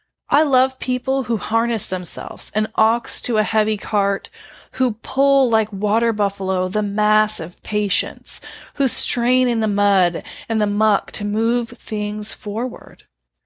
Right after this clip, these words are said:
who do what has to be done again and again. I want to be with people who submerge in the task,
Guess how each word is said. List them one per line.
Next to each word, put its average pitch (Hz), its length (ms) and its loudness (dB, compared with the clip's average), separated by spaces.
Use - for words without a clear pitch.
who 269 180 4
do 262 340 0
what 269 180 2
has 214 320 0
to 214 120 -8
be 220 140 -2
done 214 580 0
again 190 720 -2
and 220 160 -4
again. 226 480 -4
I 247 100 4
want 277 280 4
to 262 60 -2
be 226 220 0
with 226 160 0
people 220 360 -2
who 202 140 -2
submerge 190 880 -2
in 240 140 2
the 254 100 4
task, - 760 -2